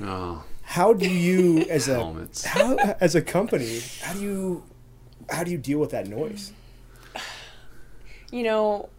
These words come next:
Speaker 3: I haven't had to, thankfully. I definitely have some tools in my toolbox from working at Good Life. We got a lot of,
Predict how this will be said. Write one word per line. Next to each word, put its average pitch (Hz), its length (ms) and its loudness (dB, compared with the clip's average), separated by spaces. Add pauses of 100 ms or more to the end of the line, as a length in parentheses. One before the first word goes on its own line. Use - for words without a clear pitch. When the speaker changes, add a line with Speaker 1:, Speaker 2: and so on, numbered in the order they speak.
(240)
Speaker 3:
I 208 120 2
haven't 226 300 2
had 208 280 0
to, 214 160 -6
thankfully. 214 680 -4
I 196 100 0
definitely 220 380 -2
have 208 180 -2
some 214 140 -6
tools 196 320 -4
in 202 60 -8
my 190 80 -6
toolbox 185 580 -4
from 185 460 -4
working 190 300 -4
at 151 120 -10
Good 202 180 -2
Life. 180 300 2
We 220 80 -4
got 190 140 0
a 180 40 0
lot 214 300 6
of, 208 160 0